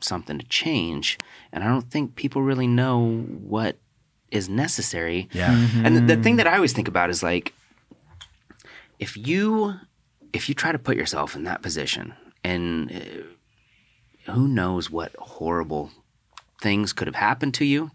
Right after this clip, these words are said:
Speaker 1: to
Speaker 2: Mm-hmm.
Speaker 1: get you to that point. But the longer you live on the street, and you're cold, and you can't eat, and you're just, like, trying to figure out what to do day to day, like, your, your mental cognition is going to degrade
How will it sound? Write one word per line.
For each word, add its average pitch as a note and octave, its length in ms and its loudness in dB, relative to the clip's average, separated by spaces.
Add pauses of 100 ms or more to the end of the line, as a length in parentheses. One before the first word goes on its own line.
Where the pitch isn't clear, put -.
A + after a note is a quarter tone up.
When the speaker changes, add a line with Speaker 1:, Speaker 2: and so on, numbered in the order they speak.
Speaker 1:
to - 120 0
Speaker 2:
Mm-hmm. G#2 100 6
Speaker 1:
get C3+ 220 0
you B2+ 60 -4
to A2+ 120 -2
that - 220 -2
point. - 360 -4 (360)
But - 120 -6
the G2+ 80 -6
longer D#3+ 440 -2
you A#2+ 240 -2
live G2+ 420 -2
on E2 80 -6
the - 80 -10
street, - 640 -4 (1160)
and D#2 120 -6
you're C#2 180 -10
cold, F2 580 -2 (120)
and D#2+ 120 -6
you D2+ 80 -8
can't D#2 280 -8
eat, G2+ 420 -4 (320)
and E2 260 -6
you're E2 100 -6
just, - 240 -6
like, - 160 -10
trying - 180 -8
to - 80 -16
figure D#2+ 180 -8
out D2 120 -2
what - 100 -12
to A2+ 80 -12
do A#2 240 2
day B2 140 4
to A#2 80 4
day, A#2 300 0 (220)
like, G#2+ 320 -4
your, C3 380 -2 (840)
your A2+ 260 2
mental A2 680 2
cognition F2+ 840 0
is E2+ 160 -6
going G#2 300 -2
to - 180 -2
degrade G#2+ 640 0